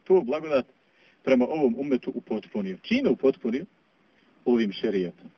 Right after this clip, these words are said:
Ovim šerijatom, to je neizmjerna blagodat. Međutim, mnogi ljudi su ovu blagodat napu-, napustili i ostavili. Pa je ovo dokaz da je ova vjera savršena, znači da je u njoj rješenje za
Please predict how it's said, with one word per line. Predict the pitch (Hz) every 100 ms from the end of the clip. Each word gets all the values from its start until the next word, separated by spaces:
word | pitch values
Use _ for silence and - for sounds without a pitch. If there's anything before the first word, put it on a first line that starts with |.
| _ _ _ _ _ _ _ _ _ _ _ _ _ _ _ _ _ _ _ _ _ _ _ -
Ovim | 117 107
šerijatom, | - 113 135 -
to | 190 110
je |
neizmjerna | 143 175 113 107 101
blagodat. | 104 87 82 _ _ _ _ _ _ -
Međutim, | 107 143 - 185 - _ _ _ _ _ _ _ _ _ _ - -
mnogi | 160 147
ljudi | 139 165 -
su | 151
ovu | 156
blagodat | 123 151 143 120 131
napu-, | 147 - 160 _ _ _ _ _ _ _ _ -
napustili | 196 185 - _ 190 _ _ _ _ _ _ _
i | 123
ostavili. | 175 - 107 95 _ _ _ _ _
Pa | 127
je | 143
ovo | 190
dokaz | 156 202 - 139
da | 123
je | 165
ova | 151
vjera | 160 135 -
savršena, | 160 175 - 214 180
znači | 254 262 220
da | 196 294 - _ _ _ _ _ _ _
je | 117 117
u | 131 160
njoj | 160 139
rješenje | 123 - 135 151 139
za | 110